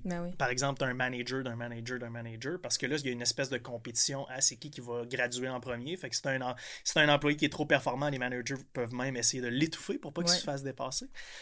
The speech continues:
Speaker 2: Et Abby, on pourrait parler de tout ça pendant des heures, mais je veux vraiment qu'on tombe sur une chose avant. Les médias sociaux.
Speaker 1: Oui.
Speaker 2: On avait une conversation l'autre soir, puis je, je veux qu'on,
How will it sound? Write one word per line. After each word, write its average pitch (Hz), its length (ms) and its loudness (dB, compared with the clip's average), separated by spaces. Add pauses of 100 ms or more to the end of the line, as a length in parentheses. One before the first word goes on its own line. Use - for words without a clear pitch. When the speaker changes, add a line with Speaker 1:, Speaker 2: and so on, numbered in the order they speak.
(140)
Speaker 2:
Et 135 60 0
Abby, 151 180 4
on 233 80 6
pourrait 208 180 0
parler 214 180 4
de 208 100 0
tout 156 60 4
ça - 100 6
pendant 170 220 0
des 147 200 4
heures, 185 160 6
mais 139 220 0 (100)
je 147 140 0
veux 151 80 4
vraiment 156 160 4
qu'on 170 160 0
tombe 170 160 -2
sur 135 180 0
une 131 80 -2
chose 165 220 -2
avant. 143 240 -2
Les 147 140 4
médias 175 220 6
sociaux. - 460 8 (560)
Speaker 1:
Oui. 196 260 -6
Speaker 2:
On 135 40 2
avait 139 120 6
une 180 60 2
conversation 165 460 8
l'autre 190 160 2
soir, 208 160 2
puis 165 100 4
je, 143 140 6
je 143 200 4
veux 175 60 4
qu'on, 156 280 8